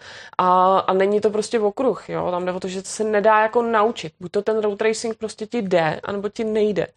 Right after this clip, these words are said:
A buď to jsi zajímavá osobnost, anebo nejseš. Takže tam jako úplně, že přineseš s-, s-, balík peněz do týmu, jako jo, ty to tam taky, funguje to, ale oni mají rádi osobnosti, jo. Proto prostě Guy Martin,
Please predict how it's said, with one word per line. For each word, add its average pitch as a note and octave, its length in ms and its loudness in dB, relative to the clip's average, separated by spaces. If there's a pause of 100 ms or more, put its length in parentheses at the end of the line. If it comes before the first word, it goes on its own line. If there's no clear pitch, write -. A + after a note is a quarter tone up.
(300)
A - 80 -2
buď G3+ 140 -2
to G#3+ 120 4
jsi G#3+ 300 0
zajímavá F#3+ 500 6
osobnost, F#3 580 -2
anebo B3+ 300 0
nejseš. - 520 -4 (380)
Takže G#3 680 4
tam G#3+ 220 2
jako G#3+ 220 2
úplně, A3 380 2
že A3 100 2
přineseš A3 540 -4
s-, - 260 -14
s-, - 180 -14
balík G#3 300 0
peněz A3 260 0
do F#3+ 120 0
týmu, A3 400 0 (320)
jako A#3 220 0
jo, D4 400 2
ty B3+ 120 2
to C4+ 120 -2
tam C4 180 2
taky, C#4+ 300 0
funguje A#3 480 0
to, C4+ 300 2
ale B3 440 4 (380)
oni A#3 220 2
mají B3 160 4
rádi A#3+ 260 2
osobnosti, G3 580 -2
jo. - 220 -4
Proto G3+ 260 -4
prostě G#3+ 640 0 (800)
Guy G#3+ 280 2
Martin, G3 420 -2